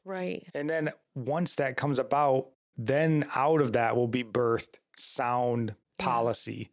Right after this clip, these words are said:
Speaker 1: Like, we don't
Speaker 2: and
Speaker 1: fight.
Speaker 2: stuff like that.
Speaker 1: Like, our, our battle is not political.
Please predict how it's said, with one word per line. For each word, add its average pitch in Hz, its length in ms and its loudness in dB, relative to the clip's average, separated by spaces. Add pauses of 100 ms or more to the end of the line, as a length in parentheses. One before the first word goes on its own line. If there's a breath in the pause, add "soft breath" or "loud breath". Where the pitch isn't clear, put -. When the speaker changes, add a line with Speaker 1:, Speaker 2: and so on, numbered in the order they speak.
Speaker 1:
Like, 196 140 -6
we 226 60 0
don't 262 240 -2
Speaker 2:
and 120 180 -6
Speaker 1:
fight. 208 280 0
Speaker 2:
stuff - 60 -6
like 120 180 -2
that. 107 280 -4 (280)
Speaker 1:
Like, 214 120 -4
our, 220 100 -2 (200)
our 196 160 0
battle 185 540 0
is 175 220 0
not 170 320 0 (100)
political. 185 840 0